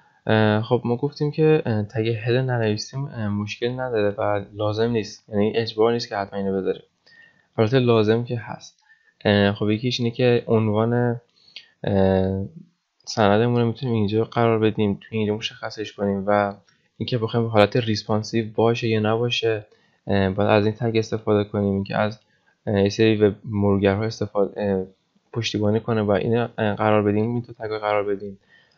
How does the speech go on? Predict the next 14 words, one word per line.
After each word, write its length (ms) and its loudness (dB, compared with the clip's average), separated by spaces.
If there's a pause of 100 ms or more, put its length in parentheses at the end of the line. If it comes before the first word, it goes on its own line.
(140)
اه، 220 2
اگه 140 2
بخوایم 280 0
از، 300 -2 (400)
اه، 500 2
زبان‌های، 720 0
سایر 500 0
زبان‌های 680 2 (120)
جهان 360 -2
بتونه 320 -8
پشتیبانی 580 -2
کنه 260 -4
و 220 0
این 300 -6